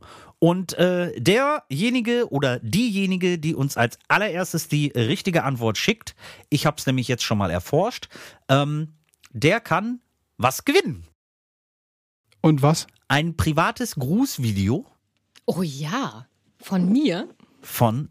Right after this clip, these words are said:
Speaker 1: Sabrina.
Speaker 3: Sehr, sehr
Speaker 2: Ach,
Speaker 3: gerne.
Speaker 2: guck. Ja, das ist doch eine gute Idee.
Speaker 3: Das finde ich super.
Speaker 2: Das ist
Speaker 3: Da
Speaker 2: immer
Speaker 3: bin ich
Speaker 2: schön, wenn der Gast begeistert ist von solchen
Speaker 1: Vor allen Dingen,
Speaker 2: Überraschungen.
Speaker 1: wenn
Speaker 3: Ja.
Speaker 1: du den Gast auch mal zu reden lässt.
Speaker 2: Ohne ihn zu fragen
Speaker 3: Ach
Speaker 2: vorher.
Speaker 3: doch, bei solchen Aktionen bin ich immer dabei. Für sowas bin ich immer zu haben. Die Leute, die mich kennen, wissen das.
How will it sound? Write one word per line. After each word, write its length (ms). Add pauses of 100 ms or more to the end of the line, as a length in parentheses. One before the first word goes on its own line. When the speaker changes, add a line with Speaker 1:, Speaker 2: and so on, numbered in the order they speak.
Speaker 1:
Sabrina. 580
Speaker 3:
Sehr, 320
sehr 180
Speaker 2:
Ach, 80
Speaker 3:
gerne. 180
Speaker 2:
guck. 40 (320)
Ja, 80
das 20
ist 60
doch 80
eine 100
gute 200
Idee. 260
Speaker 3:
Das 220
finde 180
ich 80
super. 380
Speaker 2:
Das 80
ist 40
Speaker 3:
Da 40
Speaker 2:
immer 100
Speaker 3:
bin 80
ich 60
Speaker 2:
schön, 380
wenn 140
der 80
Gast 240
begeistert 480
ist 140
von 120
solchen 240
Speaker 1:
Vor 160
allen 100
Dingen, 120
Speaker 2:
Überraschungen. 80
Speaker 1:
wenn 60
Speaker 3:
Ja. 80
Speaker 1:
du 60
den 120
Gast 220
auch 100
mal 160
zu 100
reden 360
lässt. 380
Speaker 2:
Ohne 280
ihn 80
zu 140
fragen 340
Speaker 3:
Ach 40
Speaker 2:
vorher. 220
Speaker 3:
doch, 140
bei 160
solchen 280
Aktionen 380
bin 120
ich 160
immer 180
dabei. 520
Für 140
sowas 300
bin 140
ich 80
immer 200
zu 200
haben. 240
Die 80
Leute, 260
die 80
mich 200
kennen, 220
wissen 220
das. 260